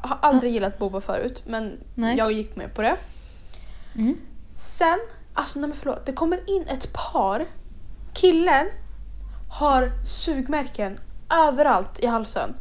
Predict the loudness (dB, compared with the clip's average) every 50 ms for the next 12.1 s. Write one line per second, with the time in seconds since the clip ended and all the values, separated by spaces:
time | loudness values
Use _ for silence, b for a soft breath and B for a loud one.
0 | -8 -6 -6 -6 -4 -4 -4 -6 -6 -6 -6 -8 -8 -6 -6 -6 -6 -6 -8 -6
1 | -2 0 0 0 0 -2 -4 -6 -6 -8 -10 -12 -12 -12 -4 0 2 2 2 2
2 | b b b b b b b b 2 4 4 4 4 2 -2 -2 -2 -2 -4 -4
3 | -2 2 4 4 4 4 2 -2 -8 -8 -8 b b b b b b b b b
4 | b -6 -4 -2 -2 0 0 2 4 4 4 4 2 0 -6 -12 -12 -12 -12 -12
5 | -12 -14 -14 -14 -10 -6 -6 -6 -4 -4 -2 0 2 2 2 0 0 0 0 0
6 | 0 0 -2 -6 -8 -12 -14 -4 -2 -2 -2 -2 0 2 2 2 2 0 -2 -2
7 | 0 0 4 4 4 4 6 4 4 4 2 0 -4 -6 -4 -2 -2 0 0 0
8 | 0 -2 -2 -2 -4 -8 -10 -10 -12 -12 -14 -14 -12 -12 -10 -10 -10 -10 -10 -12
9 | -12 -12 -12 -14 -14 -14 -16 -16 -14 -6 0 2 4 6 6 6 6 6 4 2
10 | 2 0 0 0 0 2 2 2 2 0 0 -2 -2 -4 -4 -4 -4 -4 -4 -4
11 | -4 -4 -4 -4 -6 -4 0 2 6 8 12 12 12 12 12 12 10 6 4 2
12 | 0 0